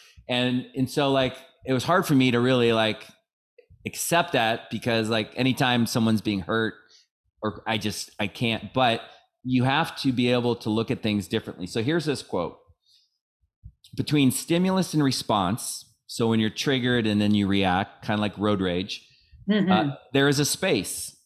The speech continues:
Speaker 1: And in that space is our power to choose our response. And in our response lies our growth and our freedom." S-,
Speaker 2: Oh,
Speaker 1: um,
Speaker 2: that's so good.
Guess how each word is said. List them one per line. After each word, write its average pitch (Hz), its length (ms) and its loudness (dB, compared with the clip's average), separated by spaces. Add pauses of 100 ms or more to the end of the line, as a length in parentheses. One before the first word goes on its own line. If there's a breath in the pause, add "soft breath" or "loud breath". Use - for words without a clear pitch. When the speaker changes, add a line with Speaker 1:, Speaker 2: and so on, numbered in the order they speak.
Speaker 1:
And 123 140 2
in 147 120 4
that 165 200 0
space 120 800 -2
is 107 100 -2
our 110 140 2
power 123 420 2
to 139 160 -6
choose 104 760 -2
our 101 160 0
response. - 720 -6 (460)
And 110 140 0
in 135 200 2
our 170 160 4
response 104 840 -2
lies 101 300 0
our 98 140 0
growth 113 460 -2 (120)
and 104 100 0
our 107 120 2
freedom." - 440 -4 (840)
S-, - 320 -12
Speaker 2:
Oh, 208 200 8
Speaker 1:
um, 190 120 2
Speaker 2:
that's - 360 -10
so 202 280 6
good. 160 540 2